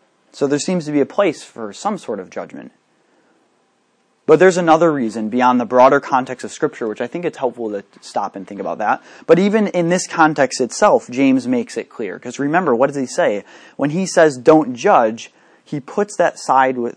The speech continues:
side by side with that, that, that term, "Don't speak evil against someone." It's not that he's condemning all forms of judging.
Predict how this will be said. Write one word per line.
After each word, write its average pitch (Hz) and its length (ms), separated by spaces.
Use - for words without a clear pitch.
side 135 220
by 131 100
side 120 300
with 110 140
that, 107 180
that, - 240
that 110 160
term, 107 460
"Don't 123 280
speak - 440
evil 139 500
against 92 380
someone." - 440
It's 147 200
not 190 220
that 226 120
he's 175 180
condemning 143 560
all 131 320
forms 127 520
of 92 140
judging. 113 580